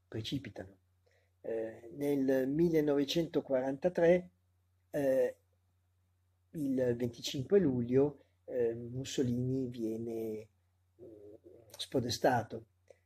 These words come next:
ma, e, e subito, eh, Gasparotto ed altri si dà da fare a Milano, è entrato in contatto ormai da tempo con il gruppo di Giustizia e Libertà che ha f-,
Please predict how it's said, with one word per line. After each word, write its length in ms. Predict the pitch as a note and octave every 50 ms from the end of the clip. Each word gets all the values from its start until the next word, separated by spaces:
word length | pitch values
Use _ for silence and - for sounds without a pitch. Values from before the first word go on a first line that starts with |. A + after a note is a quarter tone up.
| _ _ _ _ _
ma, 300 | E3 D#3 D#3+ D#3 - - - - - _ _ _ _ _ _ _ _ _ _ _ _ _ _ _ _ _ _ _ _ _ _ _ _ _ _ _ _ _ _ _ -
e, 180 | - C#3+ C#3 -
e 120 | - D3+
subito, 760 | C3 - - - A#3 F#3+ D3+ E3 D#3 - G3+ G#3+ G3+ - - - _ _ _ _
eh, 500 | - D3+ D3 C#3+ C#3 C3+ B2+ B2 B2 - -
Gasparotto 720 | - C#3 C3+ - - F3+ E3 F3 G3 F#3 F#3 - - C3
ed 120 | C#3 D3+
altri 640 | D#3+ D3 D3 D3 D3 - - F3 F3+ F3+ - - - _
si 340 | - - - - D3 C#3+ C3+
dà 160 | D3 C#3+ C#3+
da 120 | C#3 C#3
fare 340 | - - G3 E3 C3+ C3 C3
a 60 | B2+
Milano, 400 | B2 C3+ C3 C3+ A#2+ A#2 A2+ A2+
è 20 | B2
entrato 320 | B2+ - C#3 C3+ - D3+
in 80 | C3+ -
contatto 540 | - C#3 C3+ - - C#3 C3 B2+ - -
ormai 300 | B2 A#2+ B2+ B2+ B2 B2+
da 120 | B2+ B2 B2
tempo 640 | - - D#3 D3 C#3+ C3+ C3 - - C3 B2 A#2+ - - _ _ _ _ _ _
con 220 | - B2+ B2+ B2+
il 100 | B2 B2
gruppo 280 | B2 C3 C3+ C3+ - C3
di 100 | B2 A#2+
Giustizia 480 | B2 B2+ A2+ - - C3+ C3 - -
e 40 | B2+
Libertà 500 | B2 B2+ B2+ C3+ B2+ - - D#3+ D3 -
che 120 | - - A#2+
ha 40 |
f-, 140 | A2+ - -